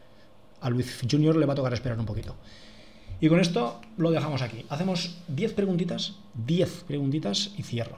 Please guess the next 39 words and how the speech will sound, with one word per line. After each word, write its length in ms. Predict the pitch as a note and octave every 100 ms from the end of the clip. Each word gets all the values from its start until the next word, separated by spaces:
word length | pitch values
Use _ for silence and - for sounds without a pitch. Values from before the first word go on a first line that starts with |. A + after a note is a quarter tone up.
| -
Que 140 | A#2+
ahora 160 | B2+ C3+
tengo 180 | C3+ C3
que 300 | C3 B2 B2
redactar 380 | B2 B2 C3
a 40 | C3
Simeone, 400 | B2 B2 D#3 G#3 - -
redactar 340 | C3 A2+ C3+
a 20 | B2+
Michel, 400 | C3 F3 G3 -
redactar 280 | B2 B2 C#3
a 60 |
Pellegrini, 420 | C#3+ C3 C3 C#3+ C3+
que 80 |
no 80 | C3
me 60 | C3+
ha 40 |
dado 100 | B2
tiempo, 340 | C3 C#3+ G3+ - - - - - - - - - -
hacer 200 | B2 D#3
unos, 140 | E3
unos 440 | D#3+ D3+ D#3+ D3+ C3
últimos 260 | C#3 C3+
ajustes 640 | C3+ E3+ E3+ A3+ A3 - -
y 440 | F3+ C3+ B2+ B2+ A#2+
descargar 420 | B2 A#2+ A#2+ D#3
el 100 | C#3
vídeo, 240 | C#3+ E3+
colgarlo 320 | B2+ B2 D3
en 60 | D3
YouTube. 300 | C3 G3 -
<laughs> 60 | - - - - - - - - - -
No 60 | -
sé 160 | - E3+
si 100 | D#3+
voy 160 | C#3+
a 60 | C3+
dormir 240 | C3+ B2+
hoy. 120 | A#2